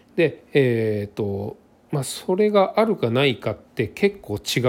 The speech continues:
うなっていうふうに思うんですよね。もちろん、あの、<clears throat> 飲料水をですね、えー、登る前に用意をして持っていくんですけれども、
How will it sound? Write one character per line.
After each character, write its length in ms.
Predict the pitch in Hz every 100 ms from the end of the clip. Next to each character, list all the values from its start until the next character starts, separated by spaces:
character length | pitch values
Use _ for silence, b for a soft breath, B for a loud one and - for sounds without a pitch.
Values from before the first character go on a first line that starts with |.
| 127
う 40 |
な 140 | 131 135
っ 40 |
て 140 | - 104
い 120 | 104
う 120 | 101
ふ 100 | 95
う 60 | 104
に 140 | 92 -
思 200 | 131 120
う 40 |
ん 40 |
で 80 | 92
す 160 | 92 90
よ 80 | 87
ね。 220 | 104 104 - B B B B B _ - _ _ _ _ _ - _ _ _ _ _ _ _ _ _ _ _ _
も 100 | 165
ち 100 | 165
ろ 120 | 180
ん、 220 | 107 98 -
あ 80 | -
の、 800 | 110 104 98 90 90 87 104 113 - _ _ _ 202
<clears throat> 440 | - - _ _
飲 200 | - 147
料 180 | 151 143
水 240 | - 101 92
を 80 |
で 80 | 92
す 160 | - 156
ね、 240 | 156 143 _ _ _ _ _ -
え 100 | 117
ー、 20 |
登 300 | 117 120 139
る 60 | 147
前 140 | 123
に 180 | 95 107 - _
用 320 | 139 147 107
意 60 | 95
を 80 | 92
し 120 | -
て 240 | 98 90 -
持 100 | 127
っ 40 |
て 120 | 123
い 80 | 123
く 140 | 120 107
ん 20 |
で 80 | 92
す 100 | -
け 120 | 98
れ 80 | 92
ど 100 | 104
も、 320 | 135 127